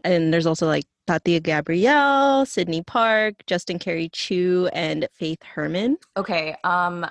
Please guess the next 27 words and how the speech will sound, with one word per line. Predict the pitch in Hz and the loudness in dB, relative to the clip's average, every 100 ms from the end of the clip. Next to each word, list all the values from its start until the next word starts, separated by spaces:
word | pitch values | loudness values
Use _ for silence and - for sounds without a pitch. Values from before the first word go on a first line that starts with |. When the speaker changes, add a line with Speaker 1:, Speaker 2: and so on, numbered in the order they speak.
| - | -8
Speaker 2:
a | 180 | -8
little | 175 175 | -6 -6
thing | 185 196 | -6 -6
about | 196 190 - | -4 -4 -4
Faith | 180 175 | -10 -10
Herman. | 180 175 170 | -10 -8 -10
She's, | 175 175 | -10 -10
like, | 180 170 - _ _ | -10 -10 -14 _ _
the | 190 196 | -8 -6
youngest | 190 185 175 190 196 | -4 -6 -6 -8 -8
daughter | - 165 170 180 185 202 - _ _ _ - | -4 -2 0 -2 -2 -4 -10 _ _ _ -4
on | 185 175 | -2 -2
This | 180 185 | -8 -10
Is | 190 - | -12 -6
Us | 170 196 208 - - | -4 -4 -6 -14 -8
of | 185 180 180 | -6 -6 -8
Randall, | 156 170 208 226 247 262 - | -10 -6 -4 -2 -2 -4 -6
and | 185 180 180 180 180 - - _ | -6 -4 -4 -6 -10 -14 -20 _
she | - - 190 | -14 -10 -6
is, | 202 208 | -6 -8
like, | 226 240 240 240 - - | -10 -6 -6 -8 -18 -16
I | 185 | -12
wanna | 190 220 | -10 -8
say | 226 | -8
a | |
quarter | 208 - 170 190 214 | -10 -6 -4 -4 -6
Filipino, | 262 269 269 285 294 302 311 | -4 -4 -6 -4 -2 -2 -4